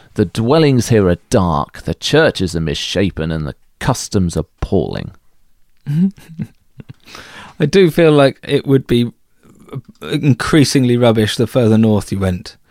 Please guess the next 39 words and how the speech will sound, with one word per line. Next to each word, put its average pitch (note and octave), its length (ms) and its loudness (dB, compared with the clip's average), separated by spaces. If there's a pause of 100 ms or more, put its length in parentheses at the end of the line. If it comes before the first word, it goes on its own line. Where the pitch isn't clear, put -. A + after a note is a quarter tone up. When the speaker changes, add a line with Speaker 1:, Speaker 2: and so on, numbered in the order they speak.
(100)
Speaker 1:
Hmm. F#2+ 160 -2
Speaker 2:
Like, G#2+ 180 0 (180)
if, - 480 -10
if C#3 140 -4
you're C3+ 160 4
in, C3 280 2 (920)
uh, G#2+ 380 0 (640)
the C3 180 0
south C#3+ 480 0
of A2+ 100 0
France B2 580 2
or A2 420 2 (400)
in A2 480 4 (540)
the B2 800 0
Palestine A#2 540 2
at G#2+ 60 0
the A#2+ 80 -6
time, G2+ 460 0 (800)
it C3 100 2
would B2+ 120 2
have A2+ 100 2
been B2 260 4 (340)
a D#3 120 0
much E3+ 520 0
<laughs> - 20 4
nicer C#3+ 260 2
place C#3+ 320 2
to - 140 0
be, A#2 260 4
and C3+ 100 -2
any D3 200 2
Speaker 1:
Hmm. - 60 -6
Speaker 2:
culture C3 300 -2
shock A2+ 200 -4
like A2+ 100 -6
that A2+ 80 -8
would A#2 100 -10
be A#2+ 120 -4
rubbish. B2+ 500 -2